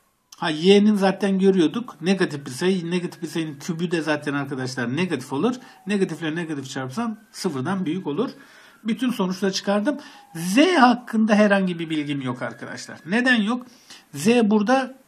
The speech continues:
arkada X'in, e, gazabına uğramış, sıfır olmuş burada. Burada da Z ne olursa olsun zaten karesi pozitif bir sayı. Z hakkında net bir bilgim yok. Birinci, e, önerme,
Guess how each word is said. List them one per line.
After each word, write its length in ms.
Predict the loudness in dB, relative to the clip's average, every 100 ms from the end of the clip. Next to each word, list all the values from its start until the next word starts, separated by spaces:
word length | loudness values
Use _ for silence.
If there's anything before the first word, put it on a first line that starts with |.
| -6
arkada 440 | 0 0 0 -2
X'in, 640 | -4 -4 -6 0 2 2 0 -8
e, 340 | -8 -8 -8 4
gazabına 560 | 6 8 6 6 0
uğramış, 380 | 0 0 -2 -4
sıfır 300 | -2 -4 -2
olmuş 360 | -4 -4 -10 -10
burada. 320 | -6 -4 -6 -10 -14 -2
Burada 240 | 0 2
da 100 | 2
Z 120 | 2 2 2 0 -6 _
ne 160 | 0 4
olursa 460 | 4 4 2 -2
olsun 420 | -2 -2 -2 -2 2
zaten 400 | 2 2 -4 0
karesi 640 | 0 2 -2 -2 -2 -4 -10 _
pozitif 420 | -2 0 0 -8
bir 40 | -10
sayı. 320 | -6 0 0
Z 100 | 2 4 4
hakkında 580 | 4 2 0 -4 -4 -4 -8 -20 -2
net 300 | 2 2 2
bir 120 | 0
bilgim 380 | 0 0 0 0
yok. 300 | -2 -6 -10 _ -20 -20 -20 -20 -20 _
Birinci, 420 | 2 6 6 6
e, 1400 | 2 2 2 4 4 4 4 4 4 4 2 2 0 -2 -2
önerme, 680 | 0 2 2 0 0 0